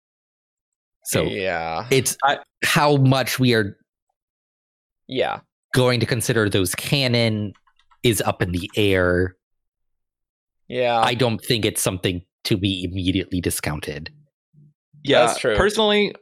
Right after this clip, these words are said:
Speaker 3: like, I, I like Steve Argyle's art. I thought they were really awesome looking. Like,
Speaker 1: Mm-hmm.
Speaker 3: tho-, those, those plates don't match the descriptions of the plate in the book, which is, it's fine. It's
Speaker 1: Mm-hmm.
Speaker 3: awesome. It doesn't have to, but I don't think,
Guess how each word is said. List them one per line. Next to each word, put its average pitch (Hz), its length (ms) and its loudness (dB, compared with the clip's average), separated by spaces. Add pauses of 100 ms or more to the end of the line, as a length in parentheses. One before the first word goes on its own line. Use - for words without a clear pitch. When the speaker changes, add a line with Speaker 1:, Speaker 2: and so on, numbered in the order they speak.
Speaker 3:
like, 131 300 2
I, 147 260 2
I 143 140 2
like 135 460 0
Steve 139 260 -2
Argyle's 135 400 2
art. 135 280 2
I 120 100 2
thought 123 160 0
they 127 100 2
were 117 80 2
really 120 240 4
awesome 120 320 0
looking. 135 420 0 (280)
Like, 113 180 2
Speaker 1:
Mm-hmm. 90 240 -4
Speaker 3:
tho-, 135 260 2 (140)
those, 143 320 0 (1300)
those 156 180 2
plates 143 340 0
don't 127 260 0
match 120 320 0
the 123 60 2
descriptions 113 680 -2 (120)
of 123 160 0
the 113 80 0
plate 107 340 0
in 110 100 -2
the 101 80 -4
book, - 340 -6 (100)
which 131 180 0
is, 123 240 0
it's 143 160 0
fine. 151 260 0
It's 107 120 -2
Speaker 1:
Mm-hmm. - 80 -2
Speaker 3:
awesome. 123 280 2
It 110 60 2
doesn't 104 140 -2
have 117 300 -4
to, 78 360 -4
but 107 340 0
I 123 80 2
don't 131 200 0
think, 120 200 -2